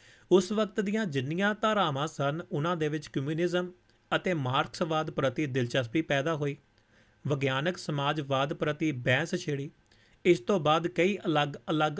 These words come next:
ਅੰਦੋਲਨਾਂ ਦੇ ਲੋਕ ਕਮਿਊਨਿਸਟ ਪਾਰਟੀ ਦੇ ਨਾਲ ਆਏ। ਇਸ ਦੇ ਲਈ ਸੀ ਪੀ ਆਈ ਅਤੇ ਇਤਿਹਾਸ ਨੂੰ ਸਮਝਣ ਦੇ ਲਈ ਆਜ਼ਾਦੀ ਦੇ ਅੰਦੋਲਨ ਦੇ ਦੌਰਾਨ ਕਾਂਗਰਸ ਦੇ ਅੰਦਰ ਸਮਾਜਵਾਦੀ ਤੇ ਖੱਬੇ ਪੱਖੀ ਧੜੇ,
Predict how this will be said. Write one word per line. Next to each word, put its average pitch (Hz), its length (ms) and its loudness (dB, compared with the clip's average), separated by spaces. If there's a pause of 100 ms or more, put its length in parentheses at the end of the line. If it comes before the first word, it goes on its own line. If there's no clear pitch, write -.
(120)
ਅੰਦੋਲਨਾਂ 135 560 -2
ਦੇ 156 140 0
ਲੋਕ 127 460 0
ਕਮਿਊਨਿਸਟ 160 480 -2
ਪਾਰਟੀ 135 380 0
ਦੇ 147 160 -2
ਨਾਲ 170 280 0
ਆਏ। 123 180 -2 (840)
ਇਸ 139 140 4
ਦੇ 175 140 4
ਲਈ 175 140 4
ਸੀ 147 240 0
ਪੀ 180 200 0
ਆਈ 185 300 4 (140)
ਅਤੇ 165 180 2
ਇਤਿਹਾਸ 135 480 2
ਨੂੰ 165 140 -2
ਸਮਝਣ 151 400 0
ਦੇ 156 100 -2
ਲਈ 151 260 0 (380)
ਆਜ਼ਾਦੀ 147 440 4
ਦੇ 165 180 2
ਅੰਦੋਲਨ 135 400 0
ਦੇ 156 100 0
ਦੌਰਾਨ 131 380 0 (420)
ਕਾਂਗਰਸ 175 420 2
ਦੇ 190 180 0
ਅੰਦਰ 156 220 0
ਸਮਾਜਵਾਦੀ 151 840 0 (300)
ਤੇ 190 140 2 (260)
ਖੱਬੇ 180 320 2
ਪੱਖੀ 180 380 0
ਧੜੇ, 135 400 2